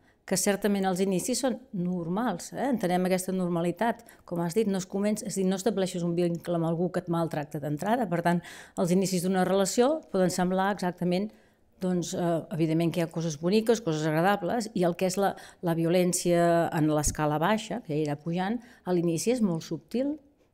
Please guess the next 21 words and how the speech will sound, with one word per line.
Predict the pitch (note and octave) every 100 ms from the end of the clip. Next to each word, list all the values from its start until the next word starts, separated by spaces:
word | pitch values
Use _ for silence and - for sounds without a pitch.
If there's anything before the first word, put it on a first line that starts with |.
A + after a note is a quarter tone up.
| -
eh, | F3 D#3+ D#3+
dosificada | E3 F3 E3 F3+ F#3 E3 G3+ A3+ G#3
i | F3
molt | E3 E3+
espaiada | E3+ - F#3 E3+
en | E3
el | D#3
temps, | F#3+ A3+ -
per | E3+
tant, | F3+ E3 - - -
no | F3+ E3+
ets | -
conscient | - F3+ D#3+ - F#3+ F#3+
fins | G3 F3+ -
que | F3
no | E3 E3
hi |
ha | E3
un | E3+
cúmul, | - A3 G3 B3+ - -
no? | F#3+ B3